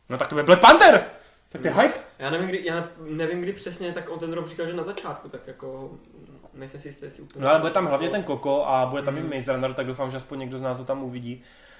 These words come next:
Speaker 1: A já se těším, protože už to začíná se zase rozjíždět. Ta okurková sezóna skončí.
Speaker 2: No jasný.
Speaker 1: Už to pofrčí jak namydlený blesk.
Speaker 2: To jo, no.
Speaker 1: Tak jo, Koňous, tak
Speaker 2: Wow.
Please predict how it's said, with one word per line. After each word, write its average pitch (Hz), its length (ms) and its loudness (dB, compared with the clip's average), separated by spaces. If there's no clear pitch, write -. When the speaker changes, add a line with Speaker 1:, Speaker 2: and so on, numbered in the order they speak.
Speaker 1:
A 117 360 2
já 127 120 0
se 147 120 -12
těším, 156 280 -8
protože 127 280 -8
už 127 60 -8
to 131 100 -14
začíná 127 300 -6
se 143 140 -10
zase 127 200 -8
rozjíždět. 127 520 -10
Ta - 100 -8
okurková 131 460 -8
sezóna 131 340 -8
skončí. 143 600 -10
Speaker 2:
No 117 140 -16
jasný. 110 260 -18
Speaker 1:
Už 127 100 -20
to 135 100 -6
pofrčí - 760 0
jak 175 160 0
namydlený 160 440 -2
blesk. - 440 -8
Speaker 2:
To - 60 -18
jo, 113 60 -18
no. - 60 -20
Speaker 1:
Tak 175 120 2
jo, 196 100 6
Koňous, 196 420 4
tak - 180 4
Speaker 2:
Wow. 127 260 -2